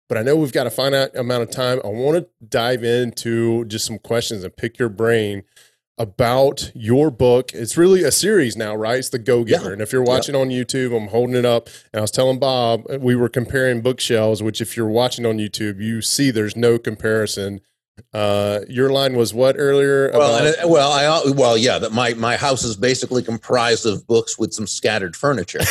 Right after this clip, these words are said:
Speaker 1: <laughs>
Speaker 2: But I also said, "I'm a lot older than you are, and, uh, I've had more time to, to, to do that."
Speaker 1: To
Speaker 2: But I
Speaker 1: consume,
Speaker 2: also
Speaker 1: yeah.
Speaker 2: said, "I don't own near, I may own more books than you do. You own a lot more houses than I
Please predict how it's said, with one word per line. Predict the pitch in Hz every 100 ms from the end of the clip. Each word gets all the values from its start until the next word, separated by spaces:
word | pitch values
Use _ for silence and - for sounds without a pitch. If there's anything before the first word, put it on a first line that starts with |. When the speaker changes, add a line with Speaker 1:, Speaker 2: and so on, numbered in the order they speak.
| -
Speaker 1:
<laughs> | 190 -
Speaker 2:
But | - -
I | 123 131
also | 160 170 147
said, | - 135 127
"I'm | 131 151
a |
lot | 139 127 131
older | 139 120
than | 107 101
you | 95 87
are, | 82 95 -
and, | 156 101 98
uh, | 175 214
I've | - 127
had | 120 123
more | 120 -
time | 123 110 95
to, | 110 92 -
to, | 107 107
to | -
do | 104 120 101
that." | 90 82 -
Speaker 1:
To | 139
Speaker 2:
But | -
I | 127
Speaker 1:
consume, | 135 170
Speaker 2:
also | 170 147
Speaker 1:
yeah. | 107
Speaker 2:
said, | 139 131 123 123 _ -
"I | 143
don't | 165 147
own | 147 143 147 -
near, | 123 165 165 123 120
I | 143
may | 160 151
own | 147 139
more | 123 110
books | 101 240 -
than | 123
you | 120 113
do. | 113 113
You | 240 294
own | 240 185
a |
lot | 156 175 170 165
more | 160 139
houses | - 139 123 104 90 - -
than | 175 -
I | 392